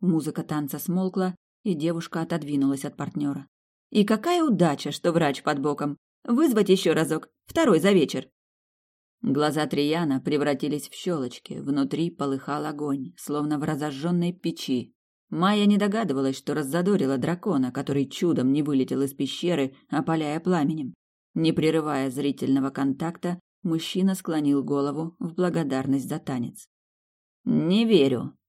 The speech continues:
наконец вынес вердикт. "Сочувствую", сказала девушка тоном, говорящим об обратном. Потом поправила белоснежное платье и только после этого склонилась,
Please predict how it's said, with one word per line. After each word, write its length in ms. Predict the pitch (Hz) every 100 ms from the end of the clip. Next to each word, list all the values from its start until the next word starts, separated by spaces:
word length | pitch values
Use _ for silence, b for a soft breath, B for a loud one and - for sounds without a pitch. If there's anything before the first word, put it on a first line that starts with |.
| _ -
наконец 560 | 156 156 147 139 135
вынес 360 | 123 139 135 135
вердикт. 480 | 143 135 127 117 - _ _ _ _ _ _ -
"Сочувствую", 840 | - 311 311 262 - 139 139 - _ _
сказала 440 | - - 147 143 143
девушка 400 | 151 143 - 156
тоном, 440 | 190 170 139 139
говорящим 600 | - 185 175 147 135 156
об 120 | 147
обратном. 500 | 170 170 135 - 127 - _ _ _ _
Потом 280 | - - 240
поправила 460 | 160 160 147 139 135
белоснежное 640 | 143 143 - 143 135 143
платье 460 | - 208 233 208 208 - _
и 120 | -
только 380 | 165 214 254 254
после 340 | 233 214 190 160
этого 320 | 165 180 190
склонилась, 720 | - 175 151 139 135 160